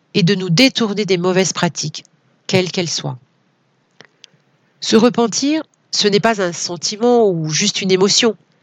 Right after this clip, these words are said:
c'est un choix conscient, une décision d'abandonner concrètement le mal. J'ai entendu un jour parler d'une jeune femme qui menait une joyeuse vie de débauche et qui allait se confesser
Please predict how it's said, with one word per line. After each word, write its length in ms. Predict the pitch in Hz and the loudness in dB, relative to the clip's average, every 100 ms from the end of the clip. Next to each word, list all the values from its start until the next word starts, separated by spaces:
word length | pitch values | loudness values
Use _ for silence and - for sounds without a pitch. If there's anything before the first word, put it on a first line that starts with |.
| _ _ | _ _
c'est 240 | - 202 | -2 0
un 100 | 196 | 2
choix 280 | 196 233 226 | 2 2 2
conscient, 580 | - - 190 - 175 151 _ _ _ - | 0 -8 -6 -6 -6 -8 _ _ _ -6
une 200 | 185 170 | 2 4
décision 600 | 254 262 - 202 175 151 _ _ | 4 2 -4 -6 -8 -10 _ _
d'abandonner 580 | 143 185 190 196 196 196 | -4 -2 -2 -4 -6 -6
concrètement 640 | - 262 - 214 - 190 | -4 -4 -2 -6 -4 -6
le 140 | 180 | -4
mal. 320 | 151 127 113 135 - _ _ _ _ _ - - _ _ _ _ _ _ _ _ _ _ _ | -4 -4 -6 -12 -20 _ _ _ _ _ -12 -12 _ _ _ _ _ _ _ _ _ _ _
J'ai 140 | - | 0
entendu 400 | 196 180 214 220 | 0 4 2 4
un 100 | 254 | 2
jour 260 | 208 202 269 | 2 -2 -2
parler 280 | 233 196 220 | -2 -2 -4
d'une 140 | 202 | -6
jeune 180 | 165 156 | -8 -8
femme 260 | 151 226 233 | -6 -8 -6
qui 160 | - | -4
menait 300 | 180 180 214 | -2 2 2
une 160 | 190 151 | 2 -2
joyeuse 420 | 139 202 208 185 | 0 0 0 -6
vie 120 | 185 | -6
de 100 | 175 | -6
débauche 560 | 147 143 135 - - - _ - - _ _ _ - | -4 -4 -4 -4 -4 -6 _ -20 -20 _ _ _ -2
et 80 | 254 | -2
qui 180 | - | 2
allait 180 | 240 226 | 4 2
se 120 | 254 | 0
confesser 640 | 262 240 220 226 170 240 220 | -6 -6 -6 -6 -4 -2 -2